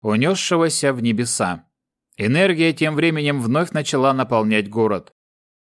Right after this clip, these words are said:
Больше медлить Ашцила не собиралась.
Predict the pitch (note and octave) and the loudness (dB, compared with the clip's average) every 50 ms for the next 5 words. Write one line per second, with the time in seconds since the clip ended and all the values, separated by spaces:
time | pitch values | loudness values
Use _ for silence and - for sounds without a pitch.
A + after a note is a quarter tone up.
0 | _ _ _ _ _ - G2+ G#2 C#3 D3+ D3+ C3 - - B2 G#2+ G#2+ B2 D#3+ G3+ | _ _ _ _ _ -10 -2 2 2 2 2 2 -2 -2 0 0 2 2 2 2
1 | F3+ E3 E3+ F3 E3 - - - _ B2 A#2 - - - - - D3 C#3+ C3+ C3 | 0 0 0 0 0 0 -6 -8 _ -2 -2 -2 -4 -8 -2 0 2 2 2 0
2 | B2+ B2+ A#2+ - C#3 B2+ B2+ C3 B2+ C3 A#2 G#2 F2+ E2 - - - | 0 0 0 0 0 0 0 2 2 2 2 2 0 -4 -8 -14 -16